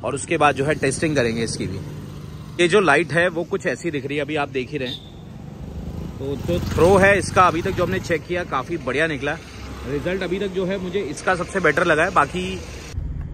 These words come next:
तो दोस्तों अब जो है यहाँ पे जीवा वाली एलईडी को try कर रहा हूँ and this is the forty three hundred Kelvin वाला temperature जो आता है।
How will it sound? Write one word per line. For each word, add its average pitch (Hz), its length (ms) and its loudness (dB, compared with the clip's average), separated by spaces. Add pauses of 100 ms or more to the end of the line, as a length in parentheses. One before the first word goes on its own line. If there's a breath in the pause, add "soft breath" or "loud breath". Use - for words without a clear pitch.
(360)
तो 165 80 2
दोस्तों 214 280 -2 (180)
अब 202 140 -2
जो 185 180 2
है 185 260 4
यहाँ 139 380 -4
पे 156 320 -8
जीवा 143 340 -2
वाली 170 240 0
एलईडी 147 260 -4
को 156 120 -8
try 135 280 -6
कर 131 140 -6
रहा 127 120 -6
हूँ 151 180 -10
and 131 220 -6
this 165 220 -8
is 160 140 -8
the 170 160 -10
forty 147 320 -6
three 156 200 -8
hundred 151 300 -8
Kelvin 135 320 -4
वाला 135 200 -2
temperature 127 560 -6
जो 131 100 -6
आता 120 200 -6
है। - 240 -10